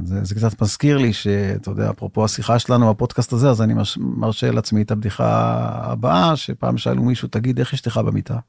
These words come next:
אז הוא אמר, "חלק אומרים ככה, חלק אומרים ככה", <laughs> בסדר?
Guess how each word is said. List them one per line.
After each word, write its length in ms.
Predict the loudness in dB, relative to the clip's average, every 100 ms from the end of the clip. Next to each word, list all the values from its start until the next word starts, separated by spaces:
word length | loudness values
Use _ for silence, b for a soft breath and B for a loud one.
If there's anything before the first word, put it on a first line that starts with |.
| B B B B B B B
אז 140 | 2
הוא 80 | 4
אמר, 180 | 4 4
"חלק 300 | 4 2 4
אומרים 220 | 4 4
ככה, 320 | 4 2 0
חלק 260 | 0 0 2
אומרים 160 | 2
ככה", 380 | 4 2 2 0 -2
<laughs> 100 | -6
בסדר? 320 | -4 0 2